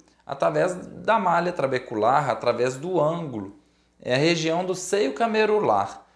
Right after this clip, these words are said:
onde ele toma o percurso, esse humor aquoso,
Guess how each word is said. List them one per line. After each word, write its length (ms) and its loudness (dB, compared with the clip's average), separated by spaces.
onde 240 -4
ele 140 -2
toma 460 0
o 100 -2
percurso, 880 -6
esse 240 -6
humor 220 2
aquoso, 500 0